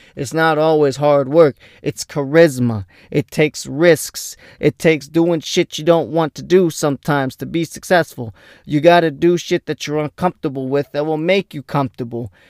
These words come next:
You know, being successful and, you know, it, it, it, it takes a lot more. It's, it's a whole package of shit that you gotta have. It isn't all about brains.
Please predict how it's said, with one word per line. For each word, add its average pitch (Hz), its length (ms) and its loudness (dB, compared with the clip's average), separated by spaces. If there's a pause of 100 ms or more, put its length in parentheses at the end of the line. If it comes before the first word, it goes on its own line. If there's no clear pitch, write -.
(120)
You 143 100 0
know, 156 220 4
being 180 340 0
successful 170 840 0
and, 143 340 -4
you 160 100 -2
know, 151 140 0
it, 147 160 0
it, 139 300 -4
it, 147 440 -4
it 165 140 -4
takes 175 260 -2
a 165 60 -2
lot 151 320 0
more. 151 360 -2
It's, 135 280 -4
it's 151 200 -6
a 147 100 -2
whole 160 360 2
package 151 640 -6
of 131 140 -4
shit - 340 -6
that - 220 -8
you 151 80 -4
gotta 135 320 -2
have. 139 500 -2 (300)
It 151 180 0
isn't 180 320 0
all 170 240 0
about 160 380 -4
brains. 147 640 -2